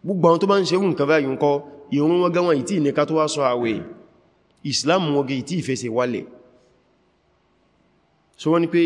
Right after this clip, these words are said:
irú àwọn ènìyàn ńkọ́ o. فمن تطوع خيرا فهو خير له. Ìyẹn, eléyìí tí wà mansukha. Ẹni tó bá gbà, ó dáa fún bẹ́ẹ̀. وأن تصوموا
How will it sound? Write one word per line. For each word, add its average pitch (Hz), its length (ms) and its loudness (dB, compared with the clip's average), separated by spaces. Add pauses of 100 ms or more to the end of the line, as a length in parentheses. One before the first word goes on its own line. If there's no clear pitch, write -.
irú 156 120 4
àwọn 151 200 2
ènìyàn 139 240 -4
ńkọ́ 139 140 -4 (100)
o. 117 80 -10 (1700)
فمن 160 380 0
تطوع 147 600 2
خيرا 214 440 4 (240)
فهو 131 460 -2
خير 165 340 -2
له. 117 280 -6 (600)
Ìyẹn, 135 320 -6 (920)
eléyìí 165 180 0
tí 139 60 -6
wà 131 80 -2
mansukha. 123 480 -8 (680)
Ẹni 135 120 -6
tó 160 100 -2
bá 156 140 4
gbà, 156 220 4 (400)
ó 135 140 -2
dáa 127 120 4
fún 131 160 -6
bẹ́ẹ̀. 131 180 -4 (800)
وأن 226 500 6
تصوموا 247 840 2